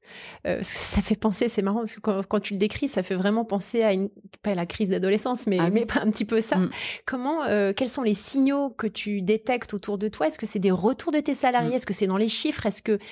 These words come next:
Speaker 1: comment est-ce qu'on se rend compte qu'on vit une crise, euh, de croissance ?
Speaker 2: Alors, il y a la colère des clients.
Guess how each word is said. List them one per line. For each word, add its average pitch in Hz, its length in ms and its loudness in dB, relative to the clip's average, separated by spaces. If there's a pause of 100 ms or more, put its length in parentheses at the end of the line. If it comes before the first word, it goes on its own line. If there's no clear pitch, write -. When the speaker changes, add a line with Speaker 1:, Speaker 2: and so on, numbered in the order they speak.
(200)
Speaker 1:
comment 254 180 0
est-ce 330 120 0
qu'on 247 100 0
se 202 100 0
rend 208 120 0
compte 247 260 -8
qu'on 208 140 2
vit 202 160 4
une 247 120 2
crise, 233 380 0
euh, 185 540 2 (100)
de 190 80 2
croissance ? 190 540 -2 (340)
Speaker 2:
Alors, 185 220 4
il 180 80 4
y 185 40 4
a 180 40 4
la 170 100 4
colère 190 280 2
des 180 100 2
clients. 175 320 0